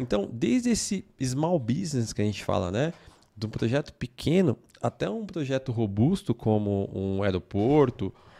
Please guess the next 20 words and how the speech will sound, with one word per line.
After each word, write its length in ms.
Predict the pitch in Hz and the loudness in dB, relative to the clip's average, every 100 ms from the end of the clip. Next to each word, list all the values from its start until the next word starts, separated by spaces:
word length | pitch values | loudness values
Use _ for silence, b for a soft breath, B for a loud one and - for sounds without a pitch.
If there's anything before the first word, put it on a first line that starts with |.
| B B | B B
ou 140 | 117 | 2
portos, 760 | 117 - 98 113 156 160 - 110 | 2 2 2 4 4 2 -2 -6
por 160 | - 90 | -4 -2
exemplo, 520 | 85 131 175 131 98 _ b b b b b - | 0 -2 -2 -6 -10 _ b b b b b -8
a 60 | 139 | -6
gente 300 | 127 123 - | -6 -6 -4
tem 180 | 113 | -4
que 80 | 113 | -4
fazer 440 | - 107 98 107 - _ _ _ _ - | -2 -2 -2 -4 -6 _ _ _ _ -6
o 60 | |
site 320 | 120 107 101 - | -4 -2 -2 -2
survey, 300 | 117 98 104 | -2 -2 -4
tem 160 | 113 | -6
que 60 | 113 | -8
fazer 220 | - 98 | -4 -4
o 20 | 98 | -2
diagnóstico 600 | 107 104 95 95 - 98 | -2 -2 -2 -4 -4 -2
da 140 | 110 | 0
rede, 380 | 92 80 - - _ _ _ | 0 -2 -6 -16 _ _ _
tá? 260 | - 87 | -2 -2